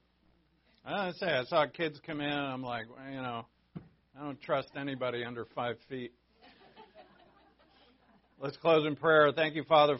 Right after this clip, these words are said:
for our time and our gathering. The closing moments of our service are dedicated to anyone who has come to bel-, uh, not come to believe in Christ as your Savior. I beg you to please consider who is the Lord Jesus Christ, the Savior of the world, the one and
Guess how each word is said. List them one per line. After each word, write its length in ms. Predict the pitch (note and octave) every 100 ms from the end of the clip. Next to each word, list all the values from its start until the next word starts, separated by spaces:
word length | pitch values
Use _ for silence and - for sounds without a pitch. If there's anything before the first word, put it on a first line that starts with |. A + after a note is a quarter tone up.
| -
for 200 | D3 C#3+
our 140 | C3+
time 520 | C3 D#3 D3 C#3+ C#3+
and 80 | C3
our 100 | B2
gathering. 600 | A#2+ C3+ C3+ C#3 C3+ C3
The 80 | B2
closing 360 | - C#3+ C3+ C3
moments 320 | C3+ C3+ B2+
of 100 | B2
our 120 | A#2+
service 500 | - C#3+ C3+ B2+ -
are 100 | A#2+
dedicated 640 | A2 C3 B2 - C3 B2
to 60 | A#2
anyone 340 | B2+ B2+ B2
who 120 | A#2+ A#2
has 200 | A2+ - _ _ _ _ _ _
come 160 | - D3+
to 80 | C#3+
bel-, 200 | C3 C3+ -
uh, 180 | C3 B2
not 340 | C3+ E3+ F#3+
come 160 | D#3+ D3
to 60 | C3+
believe 280 | B2+ B2+
in 80 | A#2
Christ 360 | A2+ C3+ B2+ -
as 60 | A2
your 120 | A2+
Savior. 500 | - A#2+ A#2+ A2+ G#2+
I 40 |
beg 260 | G#2+ C3 B2
you 100 | A#2+
to 60 |
please 440 | G#2+ _ C#3+ C3+ A2+
consider 520 | - A2+ - C3+ A#2+ G#2+
who 180 | B2+
is 120 | B2+ G#2+
the 80 |
Lord 280 | A#2 B2 A#2+
Jesus 320 | A#2+ A#2 A2 -
Christ, 340 | - B2+ A2+ -
the 100 | A2+ -
Savior 440 | - D3 C3+ A#2+ A#2
of 80 | G#2+
the 80 |
world, 420 | A2 A2+ A#2 A2+ G#2+
the 140 | A2
one 320 | G#2+ A#2+ A#2+
and 240 | G#2+ A2